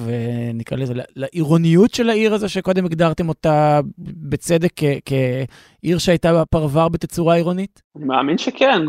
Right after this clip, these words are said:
Speaker 2: כאילו, היה לנו את הקרטל בחיפה באלפיים וארבע עשרה, שזה היה מין, אה, מקום כזה שפתחנו, שהיינו עושים שם גם מסיבות,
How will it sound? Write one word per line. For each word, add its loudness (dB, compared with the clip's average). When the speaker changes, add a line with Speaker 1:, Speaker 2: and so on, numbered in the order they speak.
Speaker 2:
כאילו, 4
היה 2
לנו 2
את -6
הקרטל 0
בחיפה -4
באלפיים -4
וארבע 0
עשרה, -4
שזה -2
היה 6
מין, -2
אה, 2
מקום -2
כזה -2
שפתחנו, -2
שהיינו 2
עושים -8
שם -6
גם 2
מסיבות, -2